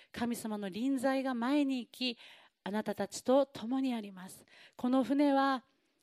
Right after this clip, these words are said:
嵐の中に揉まれている人々を助け、回復させるための船です。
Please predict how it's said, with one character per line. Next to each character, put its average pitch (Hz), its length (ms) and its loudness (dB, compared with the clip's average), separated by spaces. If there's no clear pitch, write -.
嵐 262 380 4
の 240 80 0
中 226 240 -2
に 208 100 -2
揉 190 120 -2
ま 233 100 2
れ 277 100 6
て 262 100 -2
い - 20 2
る 220 80 2
人 - 200 2
々 320 300 4
を - 20 0
助 247 500 -6
け、 - 40 -14
回 320 240 4
復 349 180 0
さ 330 160 2
せ 320 140 0
る 311 80 2
た 294 100 -2
め 277 140 2
の 320 160 4
船 214 260 -4
で 180 120 -8
す。 - 140 -16